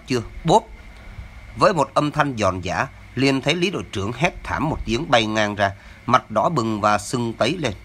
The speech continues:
Toàn trường hoàn toàn yên tĩnh, tất cả mọi người tinh thần đầy hoảng hốt. Bạch Nhất Đông, Lý Hải Vân và những người khác đều lộ ra vẻ mặt ngơ ngác.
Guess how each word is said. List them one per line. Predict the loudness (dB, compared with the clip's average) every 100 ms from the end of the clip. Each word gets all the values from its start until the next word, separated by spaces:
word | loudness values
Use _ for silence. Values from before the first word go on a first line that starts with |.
| -18 -18 -18 -18 -18 -20 -20 -20 -20 -18 -16 -16 -18 -20 2
Toàn | 4 4
trường | 2 0 4
hoàn | 4 4
toàn | 2 2 0
yên | -4
tĩnh, | -4 -8 -10 -10 -4
tất | -4
cả | 0 0
mọi | 2 0
người | 0 -4
tinh | -4 -4 -4
thần | -2 -6 -4
đầy | -4 -4
hoảng | -4 -6 -2
hốt. | -6 -6 -18 -20 -20 -18 -14 0
Bạch | 0 2
Nhất | -2
Đông, | 0 0 -2 -18 -8 0
Lý | 0
Hải | 0 0
Vân | 0 0 -4 -16 2
và | 4 4
những | 2 -2
người | -2
khác | 0 -2 -2
đều | -2 -2
lộ | -2 -4 2
ra | 2
vẻ | 2 -2 -2
mặt | -4 -4 -2
ngơ | 0 0
ngác. | 0 -4